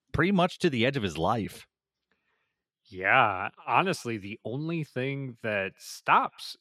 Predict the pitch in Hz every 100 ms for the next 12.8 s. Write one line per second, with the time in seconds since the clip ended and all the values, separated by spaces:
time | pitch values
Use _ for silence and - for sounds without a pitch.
0 | - 104 98 98 98 92 104 98 95 -
1 | 101 92 92 90 95 _ - 92 92 101
2 | 127 135 113 117 123 110 98 110 104 120
3 | 104 92 - - 113 117 - _ _ -
4 | - 160 143 87 90 82 82 95 - _
5 | _ _ _ 101 98 98 95 90 - -
6 | 110 101 - 139 208 175 - - 165 160
7 | 143 120 117 107 - - 120 123 113 123
8 | 110 110 107 - - - - 156 175 -
9 | 95 85 - - - - 147 151 147 131
10 | 131 127 135 117 101 113 120 98 87 80
11 | 85 - 107 95 87 - 104 98 90 92
12 | - 101 139 127 123 123 - 101